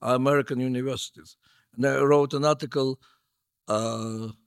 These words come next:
traveling to occupied territory, where occupied territory was American universities. It was twenty, twenty years ago, in two thousand three. Why? Because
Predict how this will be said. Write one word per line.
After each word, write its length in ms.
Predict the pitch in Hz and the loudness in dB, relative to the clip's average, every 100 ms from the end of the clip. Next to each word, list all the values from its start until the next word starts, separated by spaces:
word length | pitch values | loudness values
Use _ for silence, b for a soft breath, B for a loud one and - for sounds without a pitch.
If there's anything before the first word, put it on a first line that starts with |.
| _ _ _ - | _ _ _ -4
traveling 440 | 135 151 151 147 | 2 4 4 2
to 160 | 120 151 | 2 4
occupied 500 | 135 165 131 135 123 | 4 0 0 0 4
territory, 540 | 165 151 127 120 113 | 4 4 0 -4 -6
where 280 | 110 135 131 | -2 0 0
occupied 460 | - 131 147 135 131 | 0 -2 -2 -6 0
territory 420 | 156 143 127 135 | 0 0 -2 -4
was 240 | 123 127 127 - | -2 -4 -6 -4
American 460 | 131 135 127 127 | 0 0 -2 -6
universities. 600 | 131 127 127 113 - 98 | -4 -4 -4 -6 -10 -16
It 160 | 107 117 | -14 -8
was 120 | 135 | -8
twenty, 380 | - 190 180 214 b b b | 0 0 0 -4 b b b
twenty 300 | 180 196 202 | 6 6 6
years 260 | 208 165 165 | 4 4 2
ago, 180 | 151 131 | 0 2
in 180 | 131 120 | 2 0
two 120 | 190 | 0
thousand 340 | 165 175 170 | 2 2 0
three. 380 | 131 180 131 101 - B B B B B | -2 -2 -2 -6 -14 B B B B B
Why? 320 | 135 185 240 | 6 8 8
Because 480 | 185 - 185 147 | 4 0 0 0